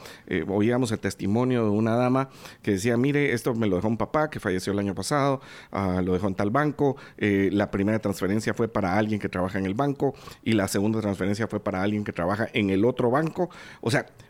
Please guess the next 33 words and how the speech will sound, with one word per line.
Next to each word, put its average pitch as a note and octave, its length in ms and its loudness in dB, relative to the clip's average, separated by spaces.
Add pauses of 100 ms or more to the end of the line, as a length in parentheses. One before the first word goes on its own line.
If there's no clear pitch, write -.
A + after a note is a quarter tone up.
una, G3+ 320 2
una G#3+ 180 2
situación, C3+ 680 0
eh, G#2+ 280 2
compleja D3 600 0
donde A#2+ 260 2
no A#2+ 240 2
vemos G3 340 2
resultados, D#3 800 0 (360)
donde A2+ 300 2
no C3 200 2
vemos G3 340 2
que A#2+ 140 0
las G2 220 0
empresas B2 500 -2
privadas, C3+ 580 0 (300)
es-, - 260 -4
eh, G2+ 340 2
que G#2 120 -2
son C3 240 2
estos B2+ 240 -2
bancos, C#3 400 -2 (320)
estén C#3+ 340 0
realizando D3+ 720 0
algo, F3+ 360 0
o - 80 -4
sea, C3+ 220 0 (380)
ah, G2+ 300 0
que G#2 80 -4
estén C3 220 -2
tomando D3 360 2
en D3+ 80 0
consideración, A#2+ 880 0